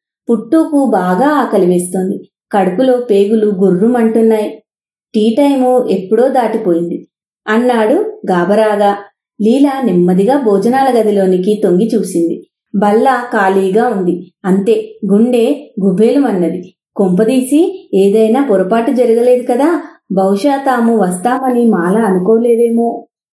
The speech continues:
లీల వంటగదిలోనికి వెళ్ళింది. అక్కడ మాల సమోసాలు వేయిస్తోంది. వాటితో పాటు పచ్చడి కూడా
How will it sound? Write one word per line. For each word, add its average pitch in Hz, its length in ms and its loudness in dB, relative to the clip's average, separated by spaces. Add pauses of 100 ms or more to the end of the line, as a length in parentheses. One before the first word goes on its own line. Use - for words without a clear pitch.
(180)
లీల 277 300 4 (120)
వంటగదిలోనికి 220 920 0
వెళ్ళింది. 180 580 -2 (240)
అక్కడ 214 480 0 (120)
మాల 196 340 0
సమోసాలు 226 720 0
వేయిస్తోంది. 185 720 -2 (340)
వాటితో 214 520 2
పాటు 233 420 -2
పచ్చడి 196 300 0
కూడా 202 460 0